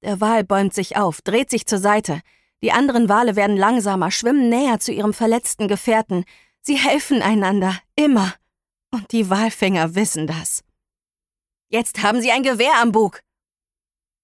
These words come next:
Ein weiterer Knall, nicht ganz so laut diesmal. Und der Wal am Ende der Harpunenleine hört auf zu kämpfen. Oh mein Gott.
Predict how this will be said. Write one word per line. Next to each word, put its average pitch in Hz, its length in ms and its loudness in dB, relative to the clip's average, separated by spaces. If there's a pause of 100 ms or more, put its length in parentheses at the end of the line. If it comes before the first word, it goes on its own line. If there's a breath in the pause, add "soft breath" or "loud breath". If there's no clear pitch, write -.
Ein 214 220 0
weiterer 190 420 0
Knall, 151 420 0 (360)
nicht - 240 -12
ganz 165 240 -2
so 135 100 -6
laut 143 300 -2
diesmal. 151 420 -6 (640)
Und - 160 -18
der 139 160 -6
Wal 180 340 0
am 170 160 -2
Ende 180 320 0
der 160 140 -2
Harpunenleine 151 880 -2
hört 143 240 -4
auf 165 260 -4
zu - 160 -10
kämpfen. - 540 -12 (1300)
Oh 226 140 0
mein 185 280 -2
Gott. - 400 -4